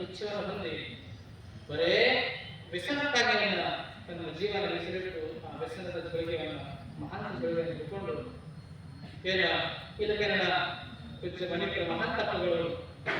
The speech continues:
ಇಡೀ ನಮ್ಮ ನಾಡಿನ ಯುವಕರು ಎಲ್ಲ ಸುಸ್ತಾಗಿ ಬದುಕುವುದು, ಅನಾರೋಗ್ಯಕ್ಕೀಡಾಗಬಾರದು, ವ್ಯಸನಕ್ಕೆ ಬಲಿ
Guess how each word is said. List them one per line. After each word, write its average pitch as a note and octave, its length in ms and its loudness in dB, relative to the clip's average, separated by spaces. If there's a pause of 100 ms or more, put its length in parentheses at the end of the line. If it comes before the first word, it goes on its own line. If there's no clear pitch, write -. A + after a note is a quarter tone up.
(220)
ಇಡೀ A#3+ 140 4 (280)
ನಮ್ಮ A3 220 4
ನಾಡಿನ G3+ 260 8 (120)
ಯುವಕರು G#3+ 420 6 (440)
ಎಲ್ಲ D#3+ 140 -6 (240)
ಸುಸ್ತಾಗಿ - 480 -4
ಬದುಕುವುದು, - 360 -4 (1040)
ಅನಾರೋಗ್ಯಕ್ಕೀಡಾಗಬಾರದು, C4 1200 8 (520)
ವ್ಯಸನಕ್ಕೆ B3+ 500 2
ಬಲಿ A#3+ 160 8